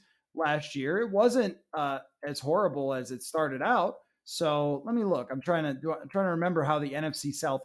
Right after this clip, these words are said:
officially finished up. Were they second? Did the Panthers end up second? They did. So I did get half of that right. So that's not totally horrific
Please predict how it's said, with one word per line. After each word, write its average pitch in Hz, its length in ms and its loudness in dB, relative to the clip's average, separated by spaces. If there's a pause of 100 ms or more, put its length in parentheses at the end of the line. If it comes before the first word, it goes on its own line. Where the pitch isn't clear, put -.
officially 139 680 -2 (320)
finished 160 460 -2
up. 117 280 -2 (120)
Were 170 220 2
they 262 180 6
second? 247 560 -2 (460)
Did 139 100 -6
the 143 60 -6
Panthers 196 360 0
end 202 140 4
up 147 100 -4
second? 156 460 -2 (240)
They 220 120 12
did. 220 440 6 (280)
So 233 180 8
I 226 120 10
did 359 300 6
get 285 160 8
half 247 320 4
of 202 160 4
that 190 220 6
right. 143 280 0
So 190 80 2
that's 302 300 8
not 269 260 4
totally 202 400 4
horrific 151 460 -2